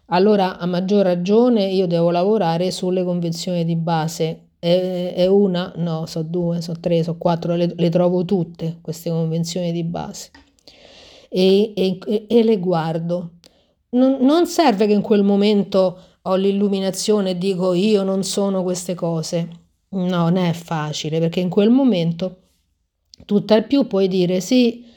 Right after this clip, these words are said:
ho letto sul tale libro, dice Padre Mariano, l'ha detto Patrizia, eh, che, che non, eh, non sono io", lo posso dire,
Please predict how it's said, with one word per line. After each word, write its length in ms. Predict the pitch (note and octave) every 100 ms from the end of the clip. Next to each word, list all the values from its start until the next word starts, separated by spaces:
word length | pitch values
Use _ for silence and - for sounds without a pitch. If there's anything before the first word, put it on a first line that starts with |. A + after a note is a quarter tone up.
| _ - _ - -
ho 140 | G#3
letto 640 | G#3+ A3 A3 A3 - G#3+
sul 280 | G3 G3+ G3
tale 320 | - G3+ G3+
libro, 680 | G3+ G3+ G#3 F#3 F3+ F#3 F3+
dice 320 | G3 G#3+ G#3+
Padre 300 | G3 G3 F#3+
Mariano, 640 | F#3+ F#3+ F#3+ F#3+ G3 F#3 F3+
l'ha 120 | F3+
detto 340 | F3+ F#3 F#3 G3+
Patrizia, 680 | G3+ F#3+ G3 G3 F3 F3+ E3 - - - - -
eh, 340 | F#3 F#3 E3+
che, 220 | E3 F3 F3+
che 180 | G3 G3
non, 160 | F#3+
eh, 160 | F#3+ F3+
non 180 | F3 F#3
sono 400 | - G#3 G3 G3
io", 540 | G3+ G3+ F#3 F3 E3+ - _ _ _
lo 160 | G3 G3
posso 380 | G3 G#3 G#3+ G#3
dire, 600 | F#3+ F#3 F3+ F3 F#3